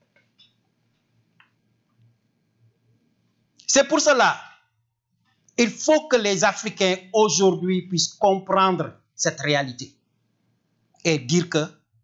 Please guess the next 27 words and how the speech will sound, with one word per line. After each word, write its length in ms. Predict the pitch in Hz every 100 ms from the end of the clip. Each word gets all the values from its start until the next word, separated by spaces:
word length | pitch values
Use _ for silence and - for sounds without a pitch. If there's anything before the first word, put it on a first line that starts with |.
| _ _ _ _ _
c'est 280 | - 190 190
à 140 | 170
nous 440 | 156 185 196 - _
de 80 | 135
prendre 480 | 151 175 170 170 156
notre 300 | - 196 - -
destin 420 | 147 - 151 139 -
en 140 | 131
main. 220 | 123 131 - _ _ _ _ _ _ _ _ _ _ _ _ _ 101 98 _ _ _ _ _ _ _ -
Et 120 | 170
l'occasion 520 | 151 190 190 165 190
s'est 140 | 180 160
présentée. 460 | 147 139 123 - - _ _ _ _ _ _ _ _ _ _ _ _ _ _ _ _ _ 117 _ _ _ _ _ _ _ -
Dieu 400 | 120 208 220 240
a 140 | 170 190
fait 220 | 226 208
que 180 | 175 170 - _ _ _ _ _ _ _ _ _ _ _
nous-mêmes, 460 | 180 226 233 285 220
nous 60 |
ne 60 | 220
savons 280 | 214 196 190
pas 200 | 202 -
comment 220 | 190 180
l'idée 260 | 175 180
nous 140 | 165 151
est 60 |
arrivée. 340 | 147 139 113